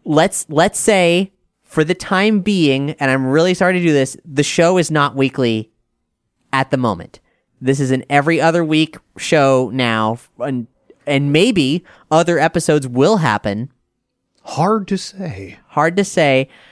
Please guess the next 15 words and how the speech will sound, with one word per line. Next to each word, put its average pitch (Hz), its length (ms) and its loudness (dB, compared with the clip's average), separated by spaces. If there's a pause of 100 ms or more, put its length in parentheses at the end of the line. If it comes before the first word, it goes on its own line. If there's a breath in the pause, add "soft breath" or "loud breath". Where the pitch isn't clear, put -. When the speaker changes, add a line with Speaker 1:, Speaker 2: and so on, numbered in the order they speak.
(220 soft breath)
Speaker 1:
'cause 143 440 2 (180)
there's 127 180 0
so - 260 -2
much 120 180 -2
happening 107 380 -4
right 101 180 -6
now, 98 380 -6
and, 107 340 -6
and 113 140 -6
I, 110 160 -2
my 123 260 0
responsibilities 131 1120 -2
are 104 440 -2
stacking. - 960 -8 (420 soft breath)
So 113 560 2